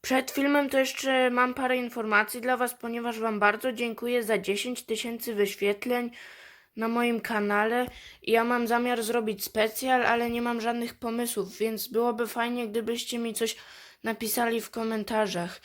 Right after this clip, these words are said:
I jeszcze jedna osoba, którą ja bardzo, bardzo, bardzo pozdrawiam,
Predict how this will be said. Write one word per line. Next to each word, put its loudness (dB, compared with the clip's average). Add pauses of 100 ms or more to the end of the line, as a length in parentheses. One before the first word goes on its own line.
(460)
I 4
jeszcze 4
jedna 2
osoba, 0
którą -2
ja 2
bardzo, 4
bardzo, 0
bardzo 2
pozdrawiam, -2